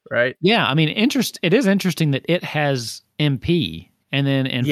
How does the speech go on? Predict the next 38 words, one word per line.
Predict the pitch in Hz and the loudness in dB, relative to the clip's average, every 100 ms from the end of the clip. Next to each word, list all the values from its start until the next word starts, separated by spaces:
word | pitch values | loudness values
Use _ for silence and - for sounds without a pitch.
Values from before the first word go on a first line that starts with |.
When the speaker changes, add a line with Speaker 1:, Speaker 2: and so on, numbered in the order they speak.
| 147 127 | 2 2
Speaker 1:
Yeah. | |
Speaker 2:
Fantasy | 110 143 - 127 | 0 -2 -2 -4
three, | - 170 160 | 0 2 2
they | 127 | 0
go | 127 | 0
right | 120 123 123 | 0 -2 -2
back | 120 - | -6 -6
to | |
spell | 92 143 | -8 -2
Speaker 1:
They | 127 | -2
go | 135 127 | -2 -2
right | 123 120 | 0 0
Speaker 2:
slots. | |
Speaker 1:
back. | 131 123 110 - | 0 -2 -4 -8
It's | 156 135 - - _ _ - | -10 -10 -12 -16 _ _ -10
Speaker 2:
So | - | -2
that | 135 190 | 0 2
was | 185 | 2
Speaker 1:
a | 175 | 2
Speaker 2:
interesting | 147 135 - 107 95 | 2 -2 -6 -6 -4
to | 180 | 0
me. | |
Speaker 1:
very | 190 196 185 147 _ - | 2 2 0 -4 _ -8
interesting | 156 160 - 151 - 143 123 | -6 -6 -8 -10 -8 -6 -6
game. | 113 113 107 98 104 - _ _ _ | -4 -4 -4 -6 -10 -14 _ _ _
Speaker 2:
Yeah. | 101 - - 123 117 | -8 -6 -4 -2 -2
Speaker 1:
Um, | 110 104 98 | -2 -6 -8
it | - | -6
was | 156 | -2
also | 190 147 | -2 -2
really | 131 131 117 | -2 0 -2
easy | 113 110 | -2 -4
to | 107 | -4
max | 101 101 - | -4 -4 -2
out | 107 101 | 0 0
M | 104 | -2
P. | - 101 107 | -2 0 0
<laughs> | 101 | -2